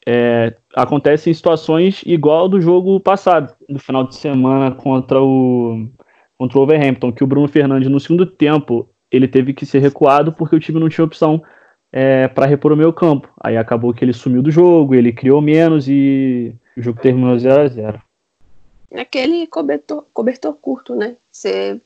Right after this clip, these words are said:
Speaker 2: cuida de um lado, aí o outro fica aquém. Nesse jogo mesmo, o Andrés, que começou como, como volante, teve pra qualificar a saída de bola, mas a gente sabe que o Andrés não, não dá muito.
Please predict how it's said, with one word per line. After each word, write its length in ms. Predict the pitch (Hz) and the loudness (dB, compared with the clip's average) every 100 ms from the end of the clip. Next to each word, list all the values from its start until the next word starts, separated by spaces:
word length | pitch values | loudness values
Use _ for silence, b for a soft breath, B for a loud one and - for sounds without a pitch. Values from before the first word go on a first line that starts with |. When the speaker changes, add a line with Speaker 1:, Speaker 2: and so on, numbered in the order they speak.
| _ | _
Speaker 2:
cuida 240 | - 226 233 | -6 -4 -4
de 80 | 240 | -2
um 80 | |
lado, 560 | 208 208 226 269 330 - | -2 -2 -4 -6 -10 -8
aí 480 | 208 214 233 294 311 - | -4 -2 -2 -4 -6 -6
o 80 | 214 | -4
outro 260 | 196 - - | -4 -6 -14
fica 240 | 240 - | -12 -10
aquém. 380 | - - 202 208 _ _ _ _ - | -10 -8 -8 -8 _ _ _ _ -4
Nesse 280 | 202 240 233 | -4 -2 0
jogo 240 | 220 214 | 0 0
mesmo, 300 | 202 214 247 | -2 -2 -2
o 40 | 233 | -4
Andrés, 560 | 214 196 220 370 403 | -2 2 2 0 -6
que 100 | - | -12
começou 520 | - 254 247 - 208 202 | -10 -8 -8 -6 -6 -6
como, 680 | 208 196 196 185 180 175 _ _ _ _ | -8 -6 -6 -6 -6 -10 _ _ _ _
como 240 | 196 196 | -10 -8
volante, 600 | 208 196 190 208 233 - | -2 0 0 -2 -8 -10
teve 160 | - - | -10 -8
pra 80 | 240 | -6
qualificar 400 | 240 233 - 214 | -6 -6 -6 -6
a 40 | |
saída 280 | - 214 226 | -4 -6 -4
de 80 | 208 | -4
bola, 240 | 214 233 | -2 -2
mas 200 | 262 285 | -4 -6
a 40 | |
gente 180 | 285 285 | -8 -10
sabe 260 | - 262 247 | -6 -6 -6
que 140 | 302 294 | -8 -8
o 100 | 311 | -6
Andrés 640 | 302 214 208 226 277 302 | -4 -2 0 0 -4 -6
não, 420 | 330 349 330 311 | -8 -6 -10 -12
não 140 | 285 311 | -8 -2
dá 300 | 220 214 254 | -2 -2 -6
muito. 400 | 202 208 233 | -10 -10 -12